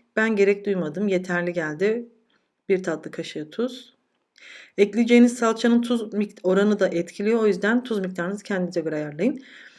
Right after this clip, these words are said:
Şimdi içerisine bir buçuk su bardağı da köftelik bulgur ekliyorum.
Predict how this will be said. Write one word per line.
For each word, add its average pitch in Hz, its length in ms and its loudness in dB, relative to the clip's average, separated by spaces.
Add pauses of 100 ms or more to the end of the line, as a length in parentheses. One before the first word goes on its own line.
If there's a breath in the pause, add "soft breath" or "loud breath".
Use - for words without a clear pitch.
(220 loud breath)
Şimdi 311 360 4
içerisine 247 800 2
bir 294 420 6
buçuk 226 500 0
su 285 240 0
bardağı 165 560 4
da 302 300 2 (100)
köftelik 285 640 2
bulgur 214 720 0
ekliyorum. 160 720 -4